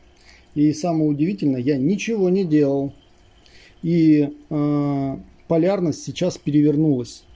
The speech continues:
У меня сейчас загорается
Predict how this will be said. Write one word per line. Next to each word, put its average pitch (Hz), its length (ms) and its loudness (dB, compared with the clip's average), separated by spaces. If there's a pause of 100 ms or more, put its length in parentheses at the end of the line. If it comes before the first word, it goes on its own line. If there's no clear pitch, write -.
(380)
У 151 80 0
меня 160 240 4
сейчас 196 520 -4 (280)
загорается 143 1120 -2